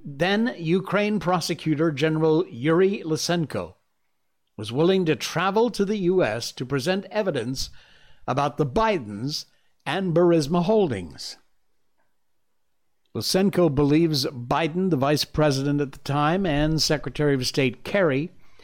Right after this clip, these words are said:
exercised influence to protect Burisma Holdings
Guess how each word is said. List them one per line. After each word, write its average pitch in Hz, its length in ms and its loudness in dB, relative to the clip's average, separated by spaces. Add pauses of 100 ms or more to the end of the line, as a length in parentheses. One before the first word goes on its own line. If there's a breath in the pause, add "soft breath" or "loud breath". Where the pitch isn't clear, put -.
(260 soft breath)
exercised 160 840 2
influence 135 760 0
to 143 140 0
protect 143 580 -4
Burisma 185 520 2
Holdings 113 640 0